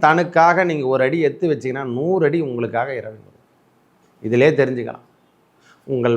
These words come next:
வாழ்க்கையில் சனி பகவானுடைய தாக்கம் எவ்வாறு கடுமையாக இருந்ததோ அந்த சனி பகவானுடைய தாக்கம் எல்லாம் இப்ப குறைய ஆரம்பிச்சிடும். ஒரு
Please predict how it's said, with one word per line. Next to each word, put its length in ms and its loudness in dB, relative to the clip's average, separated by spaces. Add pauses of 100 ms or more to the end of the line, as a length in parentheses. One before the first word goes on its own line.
(120)
வாழ்க்கையில் 540 4 (100)
சனி 220 0
பகவானுடைய 680 0 (120)
தாக்கம் 360 0 (160)
எவ்வாறு 400 2 (120)
கடுமையாக 520 -2 (100)
இருந்ததோ 420 -8 (760)
அந்த 240 -4
சனி 220 -2
பகவானுடைய 640 2 (140)
தாக்கம் 380 0
எல்லாம் 320 -4
இப்ப 240 -8
குறைய 300 -2
ஆரம்பிச்சிடும். 440 -6 (880)
ஒரு 200 0